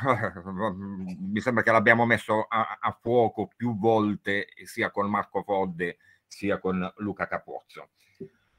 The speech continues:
Uliano Lucas, comunque, uno dei più interessanti, i, i, eh, fotoreporter italiani, che fotografò di tutto, da, mm, dal sessantotto, prima e dopo,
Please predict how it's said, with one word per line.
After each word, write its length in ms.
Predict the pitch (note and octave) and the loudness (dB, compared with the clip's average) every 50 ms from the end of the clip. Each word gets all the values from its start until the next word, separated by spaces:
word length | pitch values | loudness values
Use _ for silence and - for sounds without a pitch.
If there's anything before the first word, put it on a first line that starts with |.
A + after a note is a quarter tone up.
| _ _ _ _ _ _ _ _ _ _ | _ _ _ _ _ _ _ _ _ _
Uliano 380 | - - D3 D3+ F3 G3+ G3 F#3 | -4 2 6 10 10 10 10 8
Lucas, 440 | E3+ F3 E3+ D#3+ - B2 A2 - - | 6 6 4 4 4 4 2 2 2
comunque, 420 | - B2+ C3 C3 B2 G#2 - A2+ | 0 0 0 0 0 0 2 2
uno 240 | A#2 C3+ D3 C#3 B2 | 2 2 2 2 2
dei 360 | G#2+ B2 A#2+ A#2 A2+ A2 G2 | 4 4 4 4 4 2 0
più 460 | - - A#2+ B2 B2 A#2+ A2+ A2 G#2+ - - | 0 0 2 2 4 4 2 0 -2 -4 -4
interessanti, 1300 | C3 A#2 G#2+ G2 A#2+ A#2 G#2+ G#2 - - - C3 B2+ A#2+ A2+ G#2 F#2+ E2 - - F2+ F2+ F2 E2+ - _ | -4 -2 0 2 2 2 2 0 -2 0 2 4 4 4 4 2 0 -2 -4 -4 -4 -4 -4 -6 -8 _
i, 120 | - F#2+ | -12 -8
i, 840 | F#2 F#2 F#2 F#2 F2 F2+ F#2 F2+ F2+ F2 F2 E2+ E2+ E2+ E2 E2 E2 E2 | -6 -6 -6 -6 -8 -8 -6 -6 -6 -6 -6 -8 -8 -6 -6 -6 -6 -6
eh, 920 | E2+ E2 D#2+ D#2+ E2 D#2+ E2+ E2+ E2 D#2+ D#2+ D#2+ D#2+ D2+ D2+ D2+ D2+ D2+ D2 C#2+ C#2 _ _ _ _ _ _ _ _ _ _ _ _ _ _ _ _ - - - - - | -8 -10 -10 -8 -8 -6 -4 -4 -4 -6 -6 -8 -10 -12 -12 -14 -16 -18 -20 -20 -20 _ _ _ _ _ _ _ _ _ _ _ _ _ _ _ _ -20 -16 -16 -14 -2
fotoreporter 1000 | - B2+ A#2 A2 A2+ A2 G#2+ - C#3 C#3 A#2+ - - - G#2 G2+ F#2+ E2+ F#2 - | 2 4 4 6 6 4 6 6 6 6 6 6 2 0 0 0 2 0 -2 -4
italiani, 800 | - G#2+ - A2+ G#2+ A2 A#2+ A#2+ A#2 G2+ F2+ F2 F2 E2+ E2 D#2+ | -4 0 2 4 4 6 8 8 8 6 4 2 0 -4 -4 -6
che 140 | - - F#2 | -4 -6 -6
fotografò 560 | - - F#2+ - G2 F#2+ G2 - - G#2+ G2 | -6 -4 -4 -4 -2 0 0 -2 0 -2 -2
di 140 | F#2+ F#2 G#2 | -2 -2 -2
tutto, 460 | G2+ B2 C#3+ B2+ - _ - F2+ E2+ | 0 0 0 0 -2 _ -4 -4 -4
da, 300 | E2 D#2+ G2 F#2+ F#2+ F#2+ | -2 0 0 0 0 0
mm, 640 | F#2 F2+ F2+ F#2 F#2 F#2 F2+ F2 F2 F2 E2+ F2 F2 | -2 -2 -2 -2 -2 -2 -4 -6 -6 -8 -10 -10 -6
dal 180 | F2 E2+ F#2 F2+ | -4 -4 -4 -2
sessantotto, 680 | - A#2 - - A2+ A#2 A2 - C3+ B2+ B2 - - G2+ | -2 -4 -2 -2 -2 -2 0 2 0 0 0 -2 -4 -4
prima 200 | - A#2+ A#2+ B2 | -2 -2 -2 0
e 60 | A#2+ | 0
dopo, 600 | G#2+ G#2+ C3 C3 B2 A2+ F#2+ - F2+ F2 E2 - | 2 4 6 6 6 6 4 2 -2 -6 -6 -6